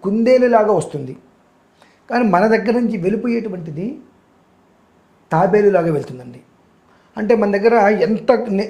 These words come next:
నిలిచి ఉంటుందనేటువంటి విషయం మనమే అర్థం చేసుకోవాలి. బంగారం కొనాలంటే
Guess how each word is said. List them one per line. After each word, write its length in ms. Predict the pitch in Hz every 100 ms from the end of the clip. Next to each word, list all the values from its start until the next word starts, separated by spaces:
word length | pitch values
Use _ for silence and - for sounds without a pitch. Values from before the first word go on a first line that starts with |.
| - 208
నిలిచి 320 | 190 208 233
ఉంటుందనేటువంటి 680 | 214 185 202 196 190 190 180
విషయం 260 | 160 202
మనమే 220 | 165 202
అర్థం 300 | 170 147 196
చేసుకోవాలి. 500 | 170 - 151 147 135 -
బంగారం 460 | 151 170 175 180 170
కొనాలంటే 840 | 170 175 175 175 170 196 160 165